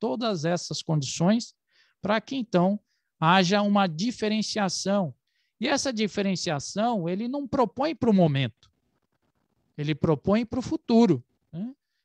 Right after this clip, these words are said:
Ele propõe para o homem que virá com a renúncia de si mesmo, né?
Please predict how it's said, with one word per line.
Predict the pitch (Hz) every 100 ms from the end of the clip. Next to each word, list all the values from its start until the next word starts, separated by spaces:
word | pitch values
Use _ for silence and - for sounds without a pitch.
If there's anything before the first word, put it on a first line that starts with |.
| -
Ele | 151 160
propõe | 180 156 - 175 240 240
para | 170 214 214
o |
homem | 202 214 254 262 269 -
que | 269 285
virá | 185 156 311 214 208 214 127 _ _ _ _ _ _ _
com | - 165 208 196
a | 190
renúncia | 156 180 180 202 285 262 - 170
de | 147 151
si | - 143
mesmo, | 127 113 104 139
né? | 131 202